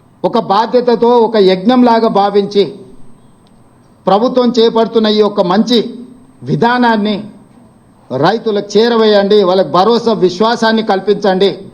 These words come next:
రైతు భరోసా విషయంలో భరోసా కల్పించండి, బోనస్ విషయంలో వాళ్ళకు భరోసా కల్పించండి.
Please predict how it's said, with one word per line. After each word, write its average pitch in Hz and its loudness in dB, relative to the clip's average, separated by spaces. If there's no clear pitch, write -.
రైతు 214 0
భరోసా 220 0
విషయంలో 226 2
భరోసా 208 0
కల్పించండి, 196 -2
బోనస్ 233 -2
విషయంలో 233 0
వాళ్ళకు 208 0
భరోసా 196 0
కల్పించండి. 196 -2